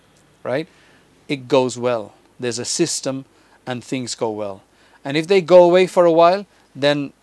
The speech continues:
and there's nobody to look after it, then it beco-, it, it basically, the whole system, uh,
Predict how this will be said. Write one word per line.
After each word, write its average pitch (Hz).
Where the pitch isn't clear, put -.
and 143
there's 127
nobody 151
to 135
look 127
after 139
it, 165
then 131
it 131
beco-, 139
it, 139
it 131
basically, 127
the 120
whole 139
system, -
uh, 120